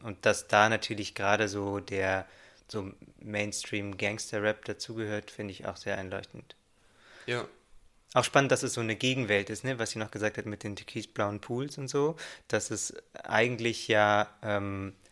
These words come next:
Speaker 1: auch eine, eine Fiktion ist, was irgendwie gleichzeitig, finde ich, erklärt, warum sich Leute dahin sehen, weil das ist ja auch immer irgendwie so eine einfache, klare, geordnete,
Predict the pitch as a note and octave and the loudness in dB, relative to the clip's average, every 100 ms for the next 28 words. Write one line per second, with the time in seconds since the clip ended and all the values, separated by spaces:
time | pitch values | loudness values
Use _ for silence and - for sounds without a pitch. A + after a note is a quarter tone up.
0 | _ _ G#2+ G#2+ - A2 G#2 G2+ G2 G2 | _ _ 4 4 2 -2 0 2 2 -2
1 | - G#2+ G2+ - - - B2 B2 A2+ G2+ | -8 -6 -6 -8 -12 -4 2 4 4 0
2 | A2+ - - _ - - - _ A2+ G#2+ | -4 -6 -16 _ -20 -20 -20 _ 0 0
3 | - - A#2+ A#2 A2 G#2+ - - A#2+ B2 | -2 -6 -4 0 0 -2 -4 0 4 4
4 | - A#2+ A2+ - - B2 A2+ - A2+ - | 4 2 2 -8 -8 -4 -4 -4 -4 0
5 | A2 A2 G#2 G#2 G2 G#2+ A2 G#2+ G2+ - | 4 4 2 2 2 2 0 -2 -6 -18
6 | _ _ _ A#2+ A2 - A2+ G#2+ G#2+ G2 | _ _ _ -4 -4 -2 4 4 4 -4
7 | - - G#2 G#2 - - B2+ C#3 D3+ A#2+ | -8 2 4 4 0 -6 -4 -2 -4 0
8 | B2+ D3 E3 E3+ A2 G2+ G2+ - G#2 G2 | 2 2 0 -2 -2 -2 -6 -6 -6 -6
9 | A2+ G#2+ G#2 G2+ G2+ G2+ G#2 A2 - G2+ | -4 -4 -4 -4 -4 0 2 2 2 -2
10 | - G2+ G2 G2+ - G2+ G2+ G2+ G2 F#2+ | 2 2 2 2 4 6 6 4 2 0
11 | - G2+ G#2 G2+ - G2+ G2 G2 | 4 4 4 -2 -2 2 2 2